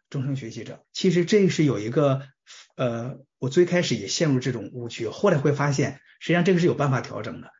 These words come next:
Speaker 1: 因为学习和工作它其实是完全密不可分的，就跟学习和生活是密不可分是一样的。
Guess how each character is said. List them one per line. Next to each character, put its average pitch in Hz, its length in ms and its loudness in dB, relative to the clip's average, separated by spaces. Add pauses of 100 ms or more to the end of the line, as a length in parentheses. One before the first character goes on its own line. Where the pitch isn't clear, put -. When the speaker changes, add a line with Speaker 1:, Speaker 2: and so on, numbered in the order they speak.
Speaker 1:
因 175 120 0
为 196 80 4
学 156 320 2
习 123 200 -4
和 131 180 -4
工 147 200 -4
作 135 140 -2
它 131 180 -10
其 139 260 -8
实 135 200 -4
是 131 340 -6 (160)
完 151 160 -2
全 147 80 0
密 135 140 0
不 131 120 -6
可 - 160 -12
分 87 140 -14
的， 110 80 -18
就 139 100 -10
跟 151 80 -2
学 147 180 -6
习 143 100 -6
和 139 80 -4
生 170 200 -6
活 131 120 -6
是 123 80 -8
密 127 160 -2
不 123 100 -12
可 - 140 -14
分 117 120 -16
是 - 140 -12
一 104 60 -12
样 107 240 -16
的。 - 100 -20